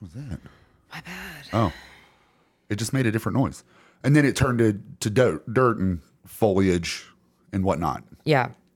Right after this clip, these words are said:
Speaker 1: And then you had to turn a left, and that's when you start seeing the "Trespassers will be shot."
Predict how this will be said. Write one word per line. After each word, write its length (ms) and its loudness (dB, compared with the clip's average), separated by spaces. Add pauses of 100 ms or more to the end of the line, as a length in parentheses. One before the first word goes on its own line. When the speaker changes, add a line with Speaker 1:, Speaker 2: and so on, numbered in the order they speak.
(260)
Speaker 1:
And 640 2
then 240 2
you 80 4
had 120 2
to 60 -6
turn 220 0
a 60 2
left, 360 2
and 140 -2
that's 220 -2
when 100 -2
you 60 0
start 300 0
seeing 340 0
the 260 -2 (380)
"Trespassers 640 -4
will 120 -6
be 100 -6
shot." 520 0